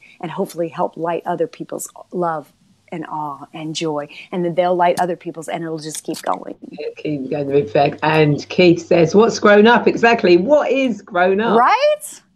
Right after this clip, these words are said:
Speaker 1: It just means we have experience and knowledge.
Speaker 2: Exactly.
Speaker 1: That's what I think grown up.
Speaker 2: And I get
Speaker 1: <laughs> I
Speaker 2: she goes to the
Speaker 1: feel like
Speaker 2: cars and
Speaker 1: yeah.
Speaker 2: she goes, she can, "Oh, how brilliant is that?" Yeah, she can still get to play.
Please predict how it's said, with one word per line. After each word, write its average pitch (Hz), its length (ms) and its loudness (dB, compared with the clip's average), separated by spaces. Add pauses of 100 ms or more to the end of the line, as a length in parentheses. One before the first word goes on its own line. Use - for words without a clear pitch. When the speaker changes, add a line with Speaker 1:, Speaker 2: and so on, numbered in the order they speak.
(120)
Speaker 1:
It 359 100 -8
just - 180 -10
means 466 200 -8
we 392 100 -6
have 370 220 -2
experience 339 840 -10
and 180 180 -16
knowledge. 208 880 -14 (360)
Speaker 2:
Exactly. 214 560 -4
Speaker 1:
That's 233 240 2
what 226 120 -4
I 226 140 -4
think 208 220 -14
grown 180 200 -14
up. 160 280 -20 (380)
Speaker 2:
And 185 160 -2
I 190 120 2
get - 180 2
Speaker 1:
<laughs> - 0 -
I 330 140 -4
Speaker 2:
she - 280 -4
goes - 200 6
to - 80 -2
the 233 80 6
Speaker 1:
feel 240 160 2
like 240 120 4
Speaker 2:
cars - 20 -8 (100)
and 202 120 0
Speaker 1:
yeah. 262 100 -10
Speaker 2:
she 254 100 -6
goes, 214 300 0
she 226 120 -2
can, 208 160 -2
"Oh, 214 240 2
how 214 240 2 (220)
brilliant 190 400 4
is 160 120 -4
that?" 190 220 0
Yeah, 180 160 0
she - 160 -12
can 175 160 -8
still 180 240 -4
get 175 180 -6
to - 100 -18
play. 175 840 0